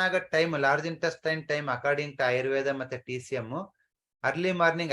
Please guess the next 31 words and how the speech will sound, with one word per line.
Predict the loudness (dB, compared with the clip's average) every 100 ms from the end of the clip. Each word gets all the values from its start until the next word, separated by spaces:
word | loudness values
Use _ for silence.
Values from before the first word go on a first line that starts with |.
| 2
ಐದು | 4 0
ಗಂಟೆಯಿಂದ | -2 0 -2 0 0 2 2
ಏಳು | 2 0
ಗಂಟೆ, | -4 -8 -10 _ _ _ -8
ಆ | 0 0 0
ಟೈಮಲ್ಲಿ | -2 -2 -4 -4
ಮೋಷನ್ | -6 -6 -4 -4
ಆಗ್ಬೇಕು. | -4 -6 -6 -14 _ _ _ _ 0
ಏಳು | 4 6 6
ಗಂಟೆ | 4 4 6
ಒಳಗೆ | 6 4
ಮೋಷನ್ | -2 -4 -2 -2
ಆಗ್ತಾ | -2 0 2
ಇಲ್ಲ | 4 2
ನಿಮಗೆ, | 0 0 2 2
ಎಂಟು | 0 -2 -2
ಗಂಟೆಗೆ, | 0 0 2 2
ಒಂಬತ್ತು | 2 -2 -2 -6
ಗಂಟೆಗೆ, | -4 -2 -2
ಹತ್ತು | -2 -4
ಗಂಟೆಗೆ | -4 -2 0 0
ಆಗ್ತಾ | -2 -4 -4
ಇದೆ, | 0
ಇಲ್ಲ | -2 -2
ಮಧ್ಯಾಹ್ನ | -2 2 2 4 4
ರಾತ್ರಿ | 4 2 0
ಯಾವಾಗ | 0 0 2 2
ಆಗ್ತಿದೆ | 0 -6 -4 -4
ಅಂದ್ರೆ | 0 -2 -2 _ _ _ 0
ಟೈಮ್ | 2 0 -2
ಡಿಲೇ | 2